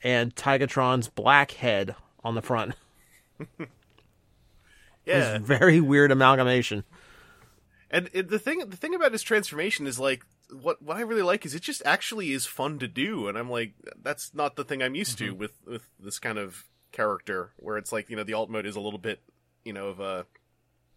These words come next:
Speaker 2: it's almost like just an accessory rather than a feature. But, like, I actually enjoy transforming him, and,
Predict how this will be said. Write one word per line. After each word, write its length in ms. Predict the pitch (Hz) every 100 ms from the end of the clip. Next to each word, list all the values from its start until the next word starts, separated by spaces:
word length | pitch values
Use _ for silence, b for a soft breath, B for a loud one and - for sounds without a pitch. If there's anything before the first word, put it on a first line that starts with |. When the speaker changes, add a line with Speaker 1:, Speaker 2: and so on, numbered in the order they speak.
| _ _ _ _
Speaker 2:
it's 140 | 127 139
almost 260 | 143 107
like 120 | 117 110
just 160 | 110
an 40 | 110
accessory 540 | - 104 - 101 80 b b b
rather 240 | - 107 101
than 140 | 98
a 40 | 95
feature. 460 | 127 120 92 82 -
But, 140 | 113
like, 180 | 110 107
I 140 | 113 156
actually 240 | - -
enjoy 320 | 120 117 127
transforming 600 | 123 117 107 - 220 143
him, 200 | 92 87
and, 180 | 95 92